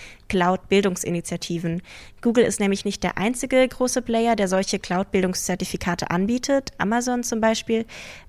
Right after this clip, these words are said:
will bis zweitausendfünfundzwanzig neunundzwanzig Millionen Menschen in ihren sogenannten Technical Cloud Skills ausbilden und auch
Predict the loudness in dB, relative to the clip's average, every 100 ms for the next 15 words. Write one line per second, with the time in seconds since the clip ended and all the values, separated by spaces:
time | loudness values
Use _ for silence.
0 | 2 4 6 2 0 0 0 -2 -2 0
1 | 2 2 2 0 -2 0 2 2 0 0
2 | -2 -2 -2 0 0 0 0 0 0 -2
3 | 0 0 0 -2 -2 0 0 0 -2 -4
4 | -2 -4 0 -2 0 2 2 2 2 2
5 | 2 4 4 4 2 2 2 0 0 -2
6 | 2 0 0